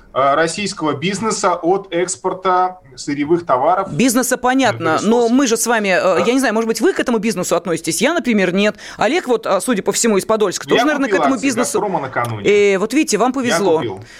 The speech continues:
Speaker 2: А, вы финансово
Speaker 1: Я уже знал,
Speaker 2: грамотный.
Speaker 1: что надо купить, я купил. Э, значит, <laughs> поэтому, мо-, ну, это не бе-, там немножко, но всё-таки какое-то отношение здесь есть. Э, ш-,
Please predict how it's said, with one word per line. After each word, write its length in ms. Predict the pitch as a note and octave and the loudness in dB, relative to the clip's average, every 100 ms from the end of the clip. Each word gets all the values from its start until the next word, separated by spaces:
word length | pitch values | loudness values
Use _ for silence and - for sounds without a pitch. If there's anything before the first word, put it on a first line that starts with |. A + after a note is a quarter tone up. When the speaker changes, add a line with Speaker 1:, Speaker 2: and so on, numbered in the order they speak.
| - | -10
Speaker 2:
А, 200 | - G3 | 0 0
вы 160 | F#3+ D#4 | 0 -4
финансово 340 | C#4+ B3+ A#3+ G#3+ | -4 -2 -2 -2
Speaker 1:
Я 40 | |
уже 100 | B3+ | 0
знал, 160 | A3+ G3 | 0 0
Speaker 2:
грамотный. 340 | F#3 F#3 F#3 | 0 -2 -6
Speaker 1:
что 120 | C3+ | -6
надо 220 | B2 D#3+ C#3+ | -4 -4 -4
купить, 360 | E3 F3 B3+ | -12 -12 -6
я 120 | F3 F3 | -4 -4
купил. 400 | E3 A#2+ F#2+ - - - A2 | -6 -8 -10 -12 -20 -18 -6
Э, 160 | A#2+ | -2
значит, 320 | A#2 B2 - - - - | -2 -4 -6 -8 -12 -8
<laughs> 560 | - F#3 - - - - | -4 -4 -4 -10 -14 -2
поэтому, 800 | D3 F#3 F#3 F3 F3+ D3+ C3+ - | 0 0 -2 0 0 -2 -6 -10
мо-, 220 | E3 G3 A3+ | -4 -2 0
ну, 180 | A3 | 0
это 160 | G#3+ F#3 | 0 0
не 120 | G3+ | -2
бе-, 220 | A3 A3+ E3 | -4 -6 -6
там 220 | D#3+ C#3 D3 | -2 -2 -2
немножко, 460 | G3 C4 - - | -4 -2 -2 -4
но 160 | B2+ F3 | -6 -4
всё-таки 500 | - F#3 D3 - A#2+ | 0 -2 -2 -4 -6
какое-то 380 | B2 - E3+ A#2+ | -4 -2 -2 -4
отношение 420 | A#2+ C3 E3+ B2+ | -6 -6 -6 -6
здесь 240 | A#2+ C#3 | -6 -8
есть. 240 | A2 F#2 - - - - - | -8 -10 -12 -20 -18 -18 -6
Э, 360 | A#2 A#2 A#2 - _ _ - _ _ _ _ - | -2 -2 -2 -10 _ _ -20 _ _ _ _ -12
ш-, 200 | - | -10